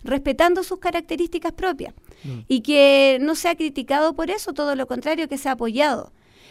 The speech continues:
Speaker 1: Que sea, que sepan, eh, cuál, cómo, cómo poder trabajar, cómo poder abordar a estos niños dentro de la familia. Esto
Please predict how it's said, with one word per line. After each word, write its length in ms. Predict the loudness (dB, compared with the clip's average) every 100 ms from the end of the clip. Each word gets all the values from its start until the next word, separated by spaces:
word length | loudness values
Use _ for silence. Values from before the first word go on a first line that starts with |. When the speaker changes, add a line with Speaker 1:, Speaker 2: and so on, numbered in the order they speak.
| _
Speaker 1:
Que 400 | 2 6 8 6
sea, 460 | 2 4 6 6 2
que 140 | -4
sepan, 500 | -2 -2 2 2 2 -2 -20 _
eh, 640 | 4 8 8 8 6 4 0
cuál, 380 | 0 0 -2 -8
cómo, 440 | -2 0 2 0 -2
cómo 260 | -4 -2
poder 400 | -2 -2 -2 -2
trabajar, 640 | -2 -2 -2 -4 -2 -2 -2
cómo 240 | -2 -2
poder 300 | -2 -4 -4
abordar 440 | -4 -6 -4 -2
a 40 | -2
estos 220 | -2 0
niños 320 | 0 0 0
dentro 280 | -2 -4 -4
de 80 | -4
la 120 | -6
familia. 520 | -4 -2 0 -2 -8 _ _ _ -20 -20 -20 _
Esto 400 | -2 0 -2